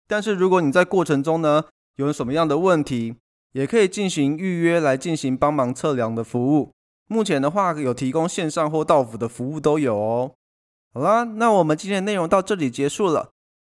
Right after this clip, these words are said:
大家有没有比较了解为什么不应该随便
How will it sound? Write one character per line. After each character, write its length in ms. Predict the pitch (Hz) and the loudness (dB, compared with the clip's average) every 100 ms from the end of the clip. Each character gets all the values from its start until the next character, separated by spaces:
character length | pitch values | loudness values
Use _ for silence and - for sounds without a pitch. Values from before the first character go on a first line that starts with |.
| _ | _
大 160 | - 196 | -4 0
家 100 | 202 | 4
有 80 | 185 | 4
没 120 | 170 | 2
有 60 | 185 | -2
比 100 | 139 | -2
较 140 | 185 | -2
了 220 | 160 156 | 2 0
解 300 | 170 151 101 _ _ | 0 -2 -2 _ _
为 140 | 214 233 | -4 -4
什 120 | 196 | -2
么 160 | 147 131 | -2 -2
不 160 | 160 | -2
应 120 | 180 | -2
该 160 | 170 170 | -2 -2
随 220 | 165 139 | -2 -4
便 320 | 147 165 143 | -2 -2 -4